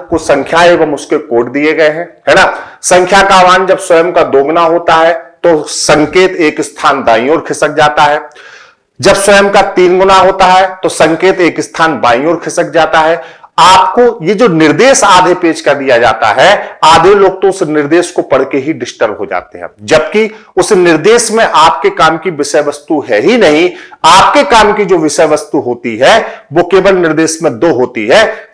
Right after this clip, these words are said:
जब भी कोई निर्देश दिया गया होगा, उस निर्देश में ज़ीरो और एक का कोड जरूर दिया गया होगा।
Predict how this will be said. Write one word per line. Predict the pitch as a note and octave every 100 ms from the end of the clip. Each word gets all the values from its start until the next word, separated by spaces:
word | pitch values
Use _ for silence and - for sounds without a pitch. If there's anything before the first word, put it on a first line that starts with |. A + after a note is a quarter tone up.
| A2+
जब | F3+ F3
भी | F3+ D4
कोई | C#4 B3+
निर्देश | A3 G3+ F3+ F3+
दिया | F3+ B2+ B2+ B2+
गया | B2+ A#2+
होगा, | A2 G2+ F#2+ D#3 A3 - - F3+
उस | D#3+
निर्देश | D3 C#3+ D#3+ B3+ -
में | D#3 C#3+ D#3+ - - -
ज़ीरो | A2+ D3+ G3 A3
और | C4+ C4+ G3+ F3+
एक | F#3 F#3 -
का | G3+
कोड | - F3+ F#3 C#3+
जरूर | F3 F3 D#3+
दिया | B2 A#2
गया | G2+ G2+
होगा। | F2 G2 E2+